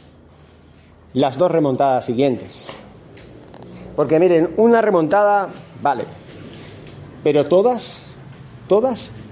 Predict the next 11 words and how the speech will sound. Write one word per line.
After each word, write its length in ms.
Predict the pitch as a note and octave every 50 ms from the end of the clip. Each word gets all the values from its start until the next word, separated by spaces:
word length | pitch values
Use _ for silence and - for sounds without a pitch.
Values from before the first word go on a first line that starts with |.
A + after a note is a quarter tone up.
| - -
las 180 | C#3 C#3+ -
eliminatorias 760 | D3+ C#3+ C#3 C#3 C#3+ C#3 C#3 C3+ B2+ F3 F#3+ A3 A3 G3 -
con 140 | F3 D3 B2
remontadas 760 | C3 C#3+ C3+ C3+ C3 B2+ D3+ E3 E3+ E3+ D3+ - - - - - - - - - - - - -
que 80 | - D3
uno 160 | D#3 E3 E3
puede 160 | D#3+ F3 D#3
decir, 200 | C#3+ D3 D#3 C#3+
"¿Cómo 180 | A#2+ D#3 D#3 D#3+
es 100 | D#3 -
posible?". 540 | - - B2+ A2+ - C3 C3+ C3+ D3+ F#3